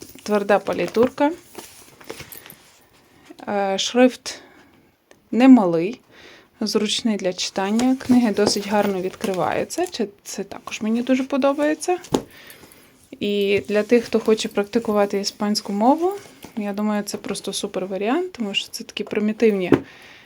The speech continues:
нічого особливого там немає, ніяких таких, звичайні детективи. Такі на один раз,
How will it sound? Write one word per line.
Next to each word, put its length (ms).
нічого 320
особливого 680
там 360
немає, 520
ніяких 500
таких, 340
звичайні 500
детективи. 640
Такі 200
на 140
один 280
раз, 360